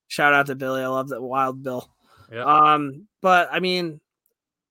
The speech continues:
Speaker 1: you saw how important Ryan Lindgren was. You saw the growth of Keandre Miller, who is a stud.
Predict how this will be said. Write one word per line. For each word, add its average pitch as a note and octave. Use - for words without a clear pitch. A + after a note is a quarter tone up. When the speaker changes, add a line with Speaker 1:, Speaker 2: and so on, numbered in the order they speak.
Speaker 1:
you F3
saw F#3+
how G3+
important F3
Ryan D3+
Lindgren D3
was. C#3+
You C3+
saw D#3
the D3
growth D3+
of C#3+
Keandre C#3
Miller, C3
who B2
is A2+
a A2
stud. B2